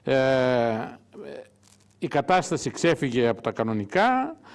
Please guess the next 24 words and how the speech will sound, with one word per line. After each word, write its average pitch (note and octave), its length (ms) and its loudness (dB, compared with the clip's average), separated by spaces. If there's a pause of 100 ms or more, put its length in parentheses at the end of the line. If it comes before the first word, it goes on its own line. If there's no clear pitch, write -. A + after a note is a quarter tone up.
(160)
άρχισαν E3+ 400 2 (300)
να B2+ 200 0
πέφτει G3 460 -2
και C3 140 -4
ξύλο G#3 360 0
μέσα B2 240 0
στην G#2 200 -8
πόλη B2 200 0
της - 120 -12
Κοζάνης G3 640 -2 (560)
και C3+ 680 2 (360)
με C#3 180 0
τίποτα A#3 520 0
δεν F#3 400 0
δεχόταν G3 640 0 (120)
να D3 140 0
έρθει C#3+ 220 -2
ο F#3+ 40 4
Γεράσιμος D#3+ 540 0
Τανταλίδης C#3 720 -2 (480)
να C3+ 120 0
έρθει F3+ 200 0
στην G3 140 -4
Κοζάνη. C3+ 440 2